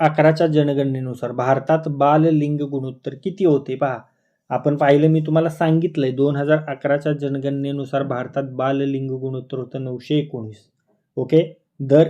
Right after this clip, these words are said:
एक हजार पुरुषांमागे नऊशे एकोणीस स्त्रिया. काय सांगितलं? दर एक हजार पुरुषांमागे नऊशे एकोणीस स्त्रिया. बरोबर, मग या प्रश्नाचे योग्य उत्तर असेल पर्याय क्रमांक दोन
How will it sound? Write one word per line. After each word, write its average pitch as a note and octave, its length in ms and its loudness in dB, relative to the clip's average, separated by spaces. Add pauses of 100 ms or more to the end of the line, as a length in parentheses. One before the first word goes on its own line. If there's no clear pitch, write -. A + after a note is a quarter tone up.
एक D3 180 0
हजार C#3+ 240 2
पुरुषांमागे C3+ 680 -4
नऊशे C3+ 380 -6
एकोणीस C3+ 320 -4
स्त्रिया. A#2+ 340 -12
काय B2+ 240 -4
सांगितलं? C#3 560 -4
दर C3+ 240 -2 (140)
एक C3+ 260 -2
हजार C3 220 -6
पुरुषांमागे C3 760 -10 (440)
नऊशे C3 420 -4 (100)
एकोणीस C#3 400 -4
स्त्रिया. B2 320 -8
बरोबर, C3+ 420 -4
मग C3 220 -6
या C3 120 -2
प्रश्नाचे C3 480 -6
योग्य C3+ 260 -2
उत्तर C3 220 -8
असेल C#3 260 -6
पर्याय B2 420 -6
क्रमांक B2+ 420 -10
दोन C3 220 -8